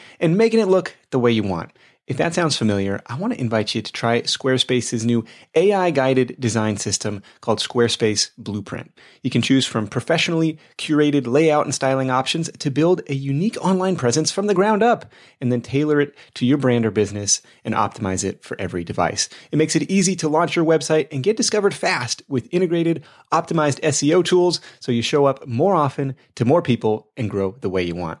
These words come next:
Whether you sell physical or digital products or provide a service to clients,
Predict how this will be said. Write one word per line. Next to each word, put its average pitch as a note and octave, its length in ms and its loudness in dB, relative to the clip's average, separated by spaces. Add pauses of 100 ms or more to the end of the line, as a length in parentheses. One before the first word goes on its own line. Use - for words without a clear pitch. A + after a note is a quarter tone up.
(240)
Whether C3 200 0
you C3 80 2
sell D3 320 2
physical F3+ 560 0
or B2+ 140 0
digital E3+ 320 0
products D#3+ 560 0
or G3+ 180 2
provide G3 360 0
a D#3+ 120 -4
service E3+ 460 -2 (100)
to - 100 -10
clients, B2+ 460 -6